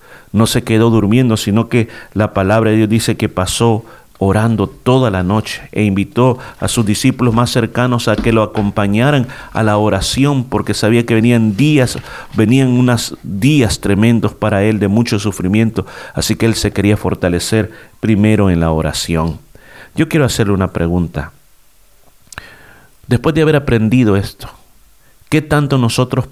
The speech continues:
practicamos este principio de orar antes de tomar decisiones importantes en nuestra vida? ¿Qué porcentaje lo hemos hecho?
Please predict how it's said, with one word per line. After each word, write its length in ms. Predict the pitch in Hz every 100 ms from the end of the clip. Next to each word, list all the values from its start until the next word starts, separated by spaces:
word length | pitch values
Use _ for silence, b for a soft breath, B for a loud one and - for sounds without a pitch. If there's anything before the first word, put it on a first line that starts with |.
| -
practicamos 800 | - 117 - 110 - 117 120 120
este 200 | 113 -
principio 720 | - 101 92 - 120 98 101
de 80 | 92
orar 380 | 90 95 101 104 B B B 95
antes 260 | 107 95
de 100 | 98
tomar 340 | 92 90 98 90
decisiones 640 | 90 - - 92 87 92
importantes 640 | 82 82 - 92 85 - 78
en 100 | 73
nuestra 280 | - 71
vida? 300 | 73 80 - - _ b b b b b b b b b _
¿Qué 100 | 139
porcentaje 680 | 139 147 143 123 - 139 123
lo 100 | 101
hemos 260 | 87 87 -
hecho? 300 | 80 -